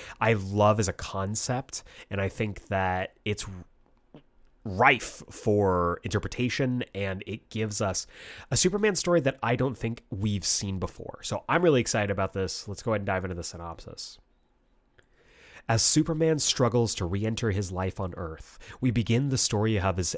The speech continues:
epic twenty-year journey home, with an encounter with spacefaring scavengers who transport the Man of Steel to an unnamed Earth-like planet whose properties redefine the limits of his powers,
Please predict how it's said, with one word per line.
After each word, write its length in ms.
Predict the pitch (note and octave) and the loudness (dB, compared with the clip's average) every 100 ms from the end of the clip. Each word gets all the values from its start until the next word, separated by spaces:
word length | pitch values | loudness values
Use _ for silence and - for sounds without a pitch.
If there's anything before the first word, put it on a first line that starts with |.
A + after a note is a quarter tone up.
| - | -4
epic 340 | B2 B2+ C3 - | -2 0 -2 -6
twenty-year 600 | - B2+ B2+ B2 A2 A2+ | -4 0 0 0 0 0
journey 380 | F#2 G2+ G2 F2+ | 0 -2 0 -2
home, 420 | F#2 D#2 - - - - | -4 -6 -8 -16 -16 -6
with 140 | G#2 F#2+ | 0 0
an 80 | F2 | 0
encounter 500 | E2 A2+ G#2+ A2 G2 | 0 2 2 2 0
with 140 | F#2 | 0
spacefaring 680 | - - B2 - - C3+ C3 | -2 0 0 0 0 0 0
scavengers 720 | - G3 E3+ F#2 F2 E2+ - | 0 2 2 2 0 -2 -2
who 80 | G#2 | -4
transport 600 | - A2 A2 - A#2+ - | -2 -2 -2 -2 -2 -2
the 40 | |
Man 180 | G#2 A2+ | -4 -2
of 80 | A2 | -4
Steel 380 | - A#2+ C3 | -4 -2 -2
to 160 | C3 F#2+ | -2 -6
an 80 | F2+ - | -6 -4
unnamed 480 | B2 B2 B2+ B2+ - | -4 -2 0 -2 -4
Earth-like 400 | G#2+ - A2 - | -8 -4 -6 -4
planet 480 | - A2 A2+ B2+ - - - | -2 0 2 0 -4 -20 -8
whose 120 | G#2 | -6
properties 600 | - - F3+ C3 E2+ D#2+ | -4 4 4 4 -2 -4
redefine 680 | D#2+ F#2+ A#2+ C3 - C3+ G#2 | -2 -2 0 -2 -2 0 0
the 100 | F#2 | -2
limits 280 | F2+ F2 - | -2 -4 -4
of 80 | E2 | -6
his 140 | E2 | -6
powers, 680 | - A2+ G2 - C2+ - | -8 -8 -8 -10 -12 -10